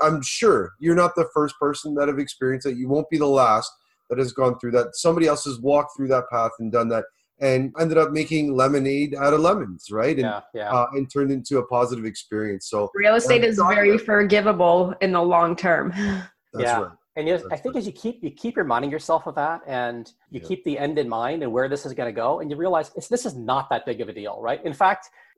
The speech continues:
Speaker 2: this happened in the fall, right? And so this was shortly after I was now had a little more flexibility in my day. And so I kinda, like, took it as an opportunity, like, "You know what? I'm gonna go out to this property." We put a dump, rent a,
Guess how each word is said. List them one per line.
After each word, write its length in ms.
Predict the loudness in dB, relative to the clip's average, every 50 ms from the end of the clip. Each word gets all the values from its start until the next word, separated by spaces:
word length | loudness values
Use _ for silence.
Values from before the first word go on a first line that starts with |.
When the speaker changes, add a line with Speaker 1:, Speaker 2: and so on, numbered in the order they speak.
| _ _ _
Speaker 2:
this 160 | -4 -4 -2
happened 380 | 0 0 0 0 0 -4 -8 -8
in 240 | -6 -6 -6 -4 -4
the 80 | -4
fall, 380 | -2 0 2 2 2 0 -4 -6
right? 160 | -6 -4 -4 -6
And 100 | -6 -6
so 120 | -6 -6
this 160 | -6 -8 -8
was 100 | -10 -8
shortly 320 | -2 0 0 0 0 0 0
after 340 | 0 0 0 -2 -4 -2
I 100 | 0 0
was 200 | 0 -2 -6 -6
now 360 | -6 -4 -2 -2 0 -2 -2 -4 -8 _ _ -4
had 140 | -4 -2
a 20 | 0
little 160 | 0 -2 0
more 140 | 0 0 0
flexibility 580 | 0 -4 -6 -6 -6 -6 -4 -4 -2 -2 -4
in 80 | -4 -4
my 140 | -4 -4 -4
day. 300 | -4 -4 -6 -6 -6 -8 _ -20 _ _ _ _ -10
And 80 | -2
so 100 | 2 4
I 80 | 4 4
kinda, 240 | 4 2 2 4 4
like, 300 | 4 4 2 0 -4 -8
took 160 | -6 -4 -2
it 80 | -2
as 100 | -4 -2
an 60 | -2 -2
opportunity, 400 | -2 -2 -4 -8 -10 -8 -6 -6
like, 120 | -6 -4
"You 60 | -2
know 60 | 0
what? 120 | 0 0 0
I'm 60 | 0
gonna 140 | -2 -4 -2
go 100 | 0 0
out 120 | 0 0
to 60 | -2
this 80 | -8 -4
property." 440 | 0 2 2 2 2 0 -6 -6 -8
We 80 | -8
put 140 | -6 -8 -8
a 40 | -6
dump, 240 | -2 -2 -2 -2 0
rent 180 | -2 -4 -4 -4
a, 100 | -6 -8